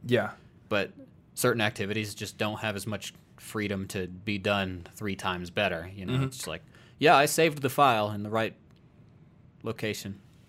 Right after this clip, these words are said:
Speaker 1: <laughs> That's, that's
Speaker 2: I did
Speaker 1: it.
Speaker 2: it really well.
Speaker 1: <laughs> I did it. Even I clocked it.
Speaker 2: Yeah, I,
Speaker 1: This is, like, my
Speaker 2: I
Speaker 1: fastest file save ever.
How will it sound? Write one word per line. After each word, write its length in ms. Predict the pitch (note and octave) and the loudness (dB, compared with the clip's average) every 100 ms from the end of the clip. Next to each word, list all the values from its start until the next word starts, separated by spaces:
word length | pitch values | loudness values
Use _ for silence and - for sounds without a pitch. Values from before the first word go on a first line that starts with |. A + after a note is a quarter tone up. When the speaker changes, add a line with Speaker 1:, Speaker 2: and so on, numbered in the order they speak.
| - - | -20 -8
Speaker 1:
<laughs> 180 | A#2+ - | -6 0
That's, 380 | C3 A#2 D3+ - | 2 2 2 -2
that's 80 | B2+ | 0
Speaker 2:
I 100 | C3 | 4
did 160 | C#3+ C#3 | 8 6
Speaker 1:
it. 120 | C3 | 6
Speaker 2:
it 20 | |
really 400 | A2 A#2 A#2+ A2+ | 0 0 2 2
well. 320 | G2+ G2 E2 - - - - | 2 0 0 -2 -2 4 6
Speaker 1:
<laughs> 0 | F3+ A3 - A3 - - - - - - - - - - - - | 8 6 6 4 2 -4 -20 -20 -20 -20 -20 -18 -14 -14 -14 -2
I 100 | A2 | 2
did 140 | B2 | 4
it. 60 | A#2+ | 4
Even 240 | C#3 C#3+ | 0 0
I 140 | - B2+ | 0 -4
clocked 400 | - - D3 F#2+ | -4 -6 -6 -6
it. 180 | - - | -10 -4
Speaker 2:
Yeah, 160 | B2 G#2+ | 2 4
I, 80 | G#2 | 4
Speaker 1:
This 100 | D3 | 0
is, 80 | D3 | 0
like, 160 | A#2 | 2
my 120 | A#2+ A#2 | 2 2
Speaker 2:
I 40 | |
Speaker 1:
fastest 560 | - C#3 - C#3 - - | 4 4 4 -2 -2 2
file 240 | C3 B2+ | 4 4
save 300 | B2 A2+ A2 | 4 2 2
ever. 340 | B2+ B2 G2+ | 0 0 -2